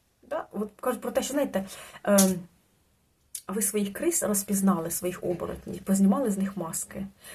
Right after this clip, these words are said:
подивилися на них з усіх сторін. І знаєте, те, що ви це прийняли просто, от, знаєте,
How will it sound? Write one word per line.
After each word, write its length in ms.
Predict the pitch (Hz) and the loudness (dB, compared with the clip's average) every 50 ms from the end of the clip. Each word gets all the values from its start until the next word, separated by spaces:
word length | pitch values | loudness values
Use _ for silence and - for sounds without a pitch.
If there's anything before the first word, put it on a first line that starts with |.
| - - - - - | -18 -18 -20 -12 -4
подивилися 500 | - 214 196 190 196 254 285 277 - 220 | 2 2 2 4 2 2 0 2 2 4
на 80 | 202 202 | 4 6
них 140 | 208 214 202 | 6 4 4
з 40 | |
усіх 280 | 190 196 - - 214 196 | 2 0 0 0 0 0
сторін. 420 | - - - 196 185 170 170 - | -2 -2 -2 -2 -2 -2 -4 -4
І 40 | - | -4
знаєте, 300 | 180 220 233 208 - 190 | -4 -2 -2 -2 -2 -2
те, 120 | 190 214 196 | -2 -2 -2
що 180 | - - 208 | 0 0 0
ви 120 | 196 196 196 | 2 2 2
це 240 | 196 - 190 180 180 - | 2 2 0 -2 -2 -2
прийняли 680 | - 196 196 220 269 285 262 214 196 170 165 165 165 165 - - | 0 2 4 4 4 2 2 2 2 2 0 -4 -8 -10 -10 -8
просто, 400 | - 170 170 - - - - - - - - - - - - - | -8 -6 -6 -8 -10 -10 -10 -10 -10 -12 -14 -16 -20 -20 -8 0
от, 320 | - 180 180 180 180 - - _ _ _ _ - - | 4 4 4 4 2 -10 -14 _ _ _ _ -6 2
знаєте, 320 | 220 247 233 196 196 185 | 2 4 4 4 4 2